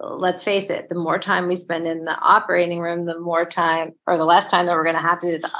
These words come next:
other things. And I really do think to some degree when you're running a private practice or really any type of practice, ti-, time is, cuts your bottom line. Um, and so you would be more likely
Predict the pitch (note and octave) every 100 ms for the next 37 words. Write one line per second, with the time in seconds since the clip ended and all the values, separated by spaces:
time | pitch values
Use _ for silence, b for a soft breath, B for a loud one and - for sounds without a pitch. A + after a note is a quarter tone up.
0 | - - E3+ D#3+ D#3+ C4 A3+ D#3+ E3 E3
1 | E3 F#3 A3 A3 G#3+ G#3 A#3 A3+ A3 -
2 | - F#3 F3+ - G3+ F#3+ F3 F3 E3 F3
3 | E3+ F3 E3+ A1+ - - F3+ E3+ - -
4 | D#3+ D#3+ - F#3 F3 E3 E3 G#3+ C#4 A3
5 | - C4+ D#4 D#3 D3+ D#3 D#3 E3 D#3 -
6 | - - - F3+ F3+ F#3+ F#3+ F3+ F3+ F3
7 | - - _ _ _ _ _ _ _ _
8 | - - - D#3+ - G#3 F3+ E3+ F3+ E3+
9 | E3 - A3 - - - E3+ D#3+ D#3+ E3
10 | F3 - F#3 F3 F3 F3+ F#3 F#3 G3 F3+
11 | F#3 G3 G#3 F3 F3+ F#3+ F3+ F3 F3+ -